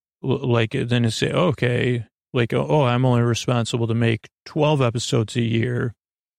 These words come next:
that would be different if other teams were like, "Oh, I, we'll make twelve episodes a year," or whatever. But for me, that I'm responsible for most of the episodes every year, it means I need to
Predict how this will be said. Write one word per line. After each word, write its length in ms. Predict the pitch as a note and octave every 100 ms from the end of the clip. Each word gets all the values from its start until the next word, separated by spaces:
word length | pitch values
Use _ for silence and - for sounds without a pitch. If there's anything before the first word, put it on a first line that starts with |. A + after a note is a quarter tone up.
| _
that 260 | C#3+ C3+ B2+
would 80 | A#2
be 120 | A#2
different 440 | A#2 C#3+ - A#2
if 100 | A#2+
other 280 | C#3 A#2+ A#2
teams 440 | - C3+ A#2+ A#2
were 200 | B2+ A#2
like, 340 | A2+ B2 A2+ G#2+
"Oh, 160 | C#3
I, 140 | C#3 B2
we'll 300 | B2 C3 C#3
make 200 | B2 A2+
twelve 260 | C3 A#2
episodes 460 | A2+ A2 - A#2+ A2
a 60 | A#2+
year," 220 | A#2 A#2+
or 20 |
whatever. 440 | B2 A#2+ A2+ B2+
But 200 | C3 C#3
for 160 | - C3+
me, 500 | C#3 C#3 B2 A#2+ A2+ _ _ _ _ _ _ _ -
that 100 | C3
I'm 140 | B2+
responsible 560 | B2 - C3 B2 - A#2+
for 140 | -
most 420 | B2 B2 B2+ - -
of 80 |
the 140 | A#2+ C3+
episodes 480 | B2 A#2 C3 A2+ B2+
every 280 | A2+ A2+
year, 520 | A2+ B2 B2+ B2+ B2 - _ _ _ _ _ _ -
it 80 | C#3
means 260 | C#3 A#2+
I 100 | B2
need 220 | B2+ B2
to 180 | A#2 A2+